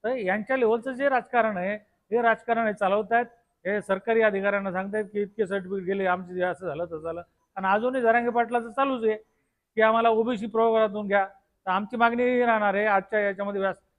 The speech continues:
अ, आमच्या याचा पार्टीचा पण हा, या सकल गौर बंजारा समाजाच्या वतीने आणि आमच्या जय सेवालाल बहुजन विकास पार्टीच्या वतीने मागणी होती की मराठा समाजाला ओबीसीमध्ये घेऊ नका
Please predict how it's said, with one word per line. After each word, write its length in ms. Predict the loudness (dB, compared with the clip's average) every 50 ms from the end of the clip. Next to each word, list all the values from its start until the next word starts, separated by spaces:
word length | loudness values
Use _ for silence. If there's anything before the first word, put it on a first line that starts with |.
| _ _ _ _
अ, 60 | -4 -2
आमच्या 720 | 0 0 0 -2 -2 -2 0 2 2 2 0 -2 -8 -8 -8
याचा 180 | -6 -6 -6
पार्टीचा 460 | -6 -4 -4 -4 -4 -4 -8 -8 -8 -8
पण 180 | -8 -6 -6
हा, 380 | -4 -4 -4 -4 -4 -6 -8 -10
या 140 | -10 -10 -10
सकल 220 | -12 -10 -10 -8
गौर 180 | -6 -4 -6 -4
बंजारा 340 | -4 -6 -6 -6 -8 -8
समाजाच्या 320 | -8 -10 -12 -12 -8 -8 -6
वतीने 460 | -6 -8 -10 -10 -12 -14 -14 -14 -16 _ _ _ _ _ _
आणि 140 | -14 -10 -8
आमच्या 360 | -8 -8 -8 -4 -4 -4 -4
जय 160 | -2 -4 -4 -4
सेवालाल 320 | -2 -4 -2 -2 -2 -4
बहुजन 200 | -6 -6 -10 -10
विकास 180 | -8 -8 -8 -6
पार्टीच्या 340 | -6 -6 -8 -8 _ -8
वतीने 500 | -6 -6 -6 -6 -6 -6 -4 -6 -8 -12 _ _ _ _ _ _ _ _
मागणी 240 | -4 -2 0 2 2
होती 320 | 0 0 0 -2 -4 -4 -4 -8 -10 -12 -10 -10 -10 -8
की 440 | -6 -4 -4 -4 -4 -6 -8 -10 -12
मराठा 420 | -10 -4 0 0 0 2 0 -2 -2
समाजाला 680 | -4 -6 -6 -4 -4 -2 -2 0 2 2 2 0 -2 -6 -12 _ _ _ _
ओबीसीमध्ये 720 | 0 2 2 2 2 0 -4 -4 -4 -4 -4 -2 0 0 0
घेऊ 220 | 2 2 0 2 0
नका 300 | -2 0 2 2 0